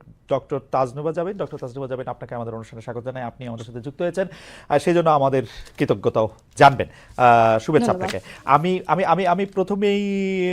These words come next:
Speaker 1: মনি আপা আপনার কাছে যেতে চাই। আহ, প্রথমেই বলে রাখি, মনি আপা, আপনার সঙ্গে অনেকদিন পরে দেখা হলো, সেটা আমাদের জন্য, আহ, আপনার, আহ, বক্তব্য আমি প্রায়ই শুনি, কিন্তু আমার সঙ্গে আপনার কথা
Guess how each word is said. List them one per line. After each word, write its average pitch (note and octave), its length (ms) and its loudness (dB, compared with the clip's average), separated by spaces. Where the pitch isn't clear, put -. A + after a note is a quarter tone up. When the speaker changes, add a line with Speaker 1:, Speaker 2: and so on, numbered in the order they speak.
Speaker 1:
মনি E3 200 -2
আপা E3+ 160 0
আপনার D#3+ 220 -4
কাছে E3 200 -8
যেতে D#3+ 160 -6
চাই। F3+ 260 -2
আহ, C#3 240 0
প্রথমেই D#3 340 -2
বলে D3+ 220 -2
রাখি, D3+ 220 -4
মনি C#3+ 160 -6
আপা, C#3 120 -4
আপনার C#3 160 -8
সঙ্গে C#3 180 -10
অনেকদিন C3+ 320 -8
পরে C#3 200 -4
দেখা C3 280 -6
হলো, D#3+ 260 -10
সেটা C3+ 240 -8
আমাদের A#2 300 -8
জন্য, A#2+ 320 -8
আহ, A#2 800 -2
আপনার, A#2+ 280 -4
আহ, A#2 440 -6
বক্তব্য C3 540 -2
আমি C3+ 300 2
প্রায়ই E3 400 4
শুনি, G3+ 300 -8
কিন্তু C#3+ 240 -2
আমার D3 200 6
সঙ্গে F3 280 -2
আপনার D3 320 2
কথা B2+ 420 0